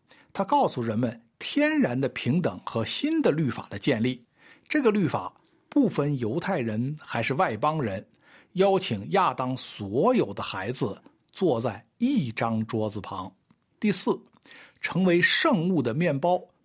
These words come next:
本身就有它的神秘性，它象征着上帝的存在。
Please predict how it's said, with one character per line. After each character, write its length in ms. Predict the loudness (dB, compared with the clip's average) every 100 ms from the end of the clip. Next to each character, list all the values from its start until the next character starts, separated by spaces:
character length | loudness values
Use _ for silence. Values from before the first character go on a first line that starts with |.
| _
本 220 | -4 -2 0
身 260 | 4 4
就 220 | 4 2
有 100 | 0
它 160 | -4 -6
的 100 | -6
神 320 | -4 -4 -2
秘 220 | 2 4 2
性， 240 | 0 -6 -8 -20 -20 -12
它 140 | -6
象 420 | -4 0 0 0 0
征 200 | -2 -2
着 120 | -2
上 380 | 0 0 0 2
帝 180 | 0 0
的 120 | -2
存 300 | -8 -8 -4
在。 200 | -4